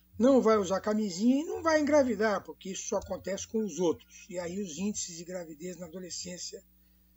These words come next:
estão aí para mostrar o que acontece. Nós todos estamos, de uma certa forma, talvez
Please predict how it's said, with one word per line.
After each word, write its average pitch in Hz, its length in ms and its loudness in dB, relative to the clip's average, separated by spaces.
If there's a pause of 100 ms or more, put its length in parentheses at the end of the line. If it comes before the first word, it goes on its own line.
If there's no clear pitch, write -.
estão 190 320 -8
aí 175 240 -6
para 190 360 -6
mostrar 175 520 -10
o - 60 -16
que - 80 -10
acontece. - 800 -12 (920)
Nós 240 300 4
todos - 480 0
estamos, 233 560 6
de 185 60 -10
uma 196 120 -4
certa 190 360 -4
forma, 202 500 0
talvez 175 680 -2